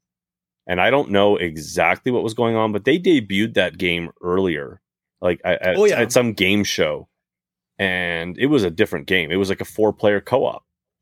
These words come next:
Speaker 1: thing.
Speaker 2: I think it was two-player co-op.
Speaker 1: Was it? You're right. It was probably, it was, I think it was two-player, but it was a
Speaker 2: But that
Speaker 1: co-op.
Speaker 2: was
Speaker 1: It was a co-op arcade. Shocker. Two-player co-op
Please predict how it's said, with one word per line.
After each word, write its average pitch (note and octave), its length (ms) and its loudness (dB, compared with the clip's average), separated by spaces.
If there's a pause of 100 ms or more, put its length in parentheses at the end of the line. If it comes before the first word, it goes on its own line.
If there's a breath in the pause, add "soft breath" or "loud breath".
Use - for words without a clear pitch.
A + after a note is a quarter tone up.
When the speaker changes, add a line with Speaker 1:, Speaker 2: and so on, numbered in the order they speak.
Speaker 1:
thing. C#2 360 -6
Speaker 2:
I F#3 40 2
think A3 140 2
it - 20 0
was D#4 140 0
two-player D#3+ 600 -2
co-op. A#2 440 -12
Speaker 1:
Was G2 160 2
it? B2+ 180 0
You're A2+ 180 4
right. F2+ 220 4
It F2+ 60 -6
was F#2 160 -8
probably, E2+ 340 -2 (100)
it G2 60 -8
was, F#2 140 -6 (100)
I F2 60 -8
think F2 180 -6
it G#1+ 60 -10
was D#2 200 -8
two-player, D#2+ 360 -6
but A#2 140 2
it - 20 -2
was C3+ 120 0
a A#2+ 40 -4
Speaker 2:
But D3+ 240 0
that D#3+ 100 4
Speaker 1:
co-op. C3 220 4
Speaker 2:
was C#3 80 -20 (160 loud breath)
Speaker 1:
It D#3+ 80 6
was F3 80 4
a D3+ 60 2
co-op D3 540 2
arcade. G#2 600 0 (920)
Shocker. E2+ 560 -4 (540)
Two-player B2 640 2
co-op G2 560 0